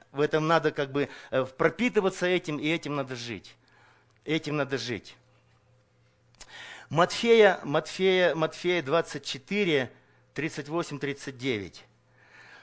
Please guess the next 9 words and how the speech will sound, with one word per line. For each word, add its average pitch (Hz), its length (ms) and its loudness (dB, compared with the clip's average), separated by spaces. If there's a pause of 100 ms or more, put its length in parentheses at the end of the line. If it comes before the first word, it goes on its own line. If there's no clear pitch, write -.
(960)
"Ибо 196 300 4
как 202 320 6
во 185 140 4
дни 202 200 2
перед 202 340 4
потопом 190 720 4 (420)
ели, 185 640 4 (320)
пили, 175 600 2
женились, 170 800 0